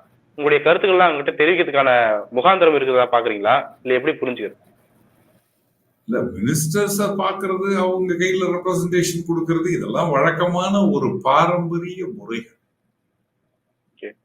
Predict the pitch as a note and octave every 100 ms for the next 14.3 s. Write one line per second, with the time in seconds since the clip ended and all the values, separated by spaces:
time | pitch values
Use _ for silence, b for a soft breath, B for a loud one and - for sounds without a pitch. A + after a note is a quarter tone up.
0 | _ _ _ _ _ _ A#2 - G3 A#3+
1 | G#3 G#3+ A#3+ A#3+ - B3 F#3+ F#3+ G3 G3
2 | - - G#3+ D4 C#4+ D4+ C4+ B3 A3+ G3
3 | G3 F#3 F3+ F3+ F#3+ D#3+ D3 C#3+ - -
4 | - - - - _ _ _ _ _ _
5 | _ _ _ _ _ B2 A2+ - _ _
6 | _ _ _ _ _ _ _ - F#2+ G2+
7 | G2 F2+ F#2+ C3+ C#3+ D3+ D3 C3+ C3 B2
8 | A#2 A#2+ B2+ C#3 B2 B2 A2 - - D3
9 | E3+ - C3+ C3 C3+ A#2+ A#2 G#2+ G#2+ G2+
10 | G2+ D3 F3 - C3 B2+ B2 B2 A2 -
11 | D3 C3 C3 A2 - F3 B2 A2+ G#2+ -
12 | - B2 F3 F#3 F#3 F#3+ G#3 G3+ G3 F#3
13 | F3+ F3+ F3 F3 D#3+ D#3 D3+ B2+ A#2+ G#2+
14 | B2 E3+ -